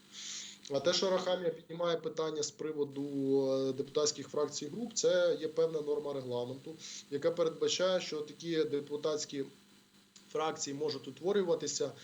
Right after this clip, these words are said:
за кількістю не меншою, ніж пройшла політична партія за результатами загальнонаціональних виборів. Це у нас, якщо не помиляюсь, в дві тисячі дев'ятнадцятому році була, е, партія «Голос», яка набрала, по-моєму, сімнадцять чи вісімнадцять місць.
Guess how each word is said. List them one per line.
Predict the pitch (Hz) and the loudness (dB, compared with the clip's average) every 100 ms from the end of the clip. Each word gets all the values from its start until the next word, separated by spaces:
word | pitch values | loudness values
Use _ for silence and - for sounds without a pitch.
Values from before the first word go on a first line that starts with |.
| - - - | -20 -18 -6
за | 131 117 160 160 | -4 0 2 2
кількістю | - 208 202 165 - 147 | 0 -4 -2 -6 -6 -6
не | 147 156 | -2 2
меншою, | 180 190 196 - 143 | 2 2 2 -2 -4
ніж | 147 165 | -4 -6
пройшла | 160 147 143 - 156 | -4 0 0 0 -2
політична | 147 139 135 143 - 135 | -2 -4 -4 -4 -4 -4
партія | 127 160 165 - 135 | -2 -2 -2 -2 -2
за | 123 143 | 0 0
результатами | 123 127 127 147 147 131 | 0 -2 -2 -2 -2 -6
загальнонаціональних | 123 135 139 131 123 131 131 123 120 | -2 -2 -2 -2 -2 -2 -2 -2 -4
виборів. | 117 110 - - - - - | -4 -4 -6 -10 -14 -14 0
Це | 175 190 | 2 4
у | |
нас, | 185 160 | 4 2
якщо | 147 160 | 0 -4
не | 156 | -2
помиляюсь, | 151 147 151 151 135 - | -2 -2 0 2 0 -2
в | 127 | -6
дві | 135 | -8
тисячі | 143 - | -6 -4
дев'ятнадцятому | 135 131 143 139 - 135 | -4 -4 -2 -4 -4 -2
році | 135 139 139 | 2 2 2
була, | 127 127 131 131 123 - - | -2 2 4 2 -2 -12 -8
е, | 135 127 | -4 0
партія | 135 143 - 131 | 0 0 0 -2
«Голос», | 123 190 196 185 - | 2 0 0 -4 -6
яка | 127 127 | -6 -2
набрала, | 143 135 139 143 123 | -2 0 2 2 0
по-моєму, | 123 131 131 | -4 -6 -4
сімнадцять | 123 131 139 131 127 | -4 -2 -2 -2 -2
чи | 120 127 | -6 -2
вісімнадцять | 123 - 131 123 - 165 | 0 0 -2 -4 -6 -4
місць. | 190 208 - | -4 -4 -6